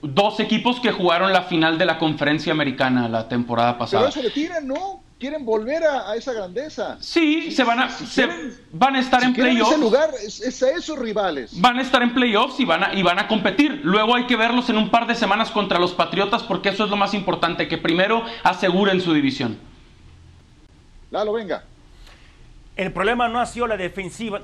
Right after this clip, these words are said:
Speaker 3: ha sido el, la ofensiva. Han venido en yardas totales de más a menos, ese es un punto, y mucha dependencia de, de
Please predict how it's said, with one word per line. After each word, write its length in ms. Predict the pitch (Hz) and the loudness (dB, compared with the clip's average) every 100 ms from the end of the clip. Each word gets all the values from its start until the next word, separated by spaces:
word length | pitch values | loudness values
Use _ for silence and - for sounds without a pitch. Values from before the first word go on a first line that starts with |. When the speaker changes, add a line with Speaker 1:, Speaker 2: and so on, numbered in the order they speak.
| - | -4
Speaker 3:
ha 160 | 214 | -4
sido 440 | 196 220 240 233 - | -4 -8 -4 -4 -4
el, 200 | 196 175 | -10 -6
la 240 | 180 185 | -2 0
ofensiva. 800 | 190 185 202 190 - 262 240 160 - - - - - - - | 0 -2 -6 -8 -6 -4 -2 -4 -6 -18 -20 -20 -20 -20 -2
Han 240 | 226 262 | 0 2
venido 600 | 233 226 254 262 220 214 | 2 2 2 2 0 -2
en 200 | 196 190 | -8 -6
yardas 440 | 147 226 254 247 - | 0 2 2 0 -2
totales 640 | 190 233 240 247 233 160 | -4 -2 -2 -2 -6 -4
de 100 | 190 | -6
más 540 | 185 208 254 302 - - - | -4 0 0 -2 -8 -20 -6
a 100 | 180 | -4
menos, 500 | 196 226 277 294 277 | -2 0 0 0 -2
ese 140 | 233 220 | -6 -8
es 80 | |
un 160 | 233 220 | -8 -8
punto, 380 | 226 269 277 269 208 | -8 -6 -6 -6 -8
y 80 | |
mucha 340 | 208 262 - 240 | -8 -8 -6 -6
dependencia 960 | 196 - 202 190 247 233 190 262 254 - | -6 -8 -8 -4 -4 -6 -6 -4 -4 -6
de, 480 | 165 135 196 202 165 | -12 -4 -4 -4 -6
de 180 | 190 | -8